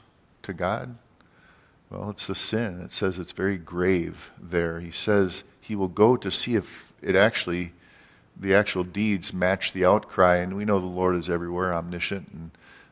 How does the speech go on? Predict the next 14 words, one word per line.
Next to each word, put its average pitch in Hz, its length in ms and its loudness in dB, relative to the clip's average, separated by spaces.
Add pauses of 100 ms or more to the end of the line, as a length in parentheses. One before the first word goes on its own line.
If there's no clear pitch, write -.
(100)
uh, 90 60 -12 (100)
omnipresent, 90 840 0
and 90 180 -6
he 92 200 -8
knows 92 520 0
and 85 220 -8
sees 95 380 -2
all 92 220 2
that 92 140 -6
there 90 160 0
is 90 140 0
going 90 340 -6
on. 107 380 -2 (800)
But, 98 160 -6